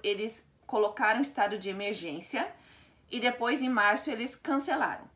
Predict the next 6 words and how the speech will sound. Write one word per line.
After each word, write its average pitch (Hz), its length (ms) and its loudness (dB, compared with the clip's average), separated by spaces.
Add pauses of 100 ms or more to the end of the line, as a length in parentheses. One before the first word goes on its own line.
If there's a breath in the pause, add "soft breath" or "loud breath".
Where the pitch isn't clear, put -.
(240 soft breath)
E 254 120 -4
quando 339 380 2
can-, 247 240 -4
cancelaram, 233 880 2
as 233 180 2
infecções 214 640 -6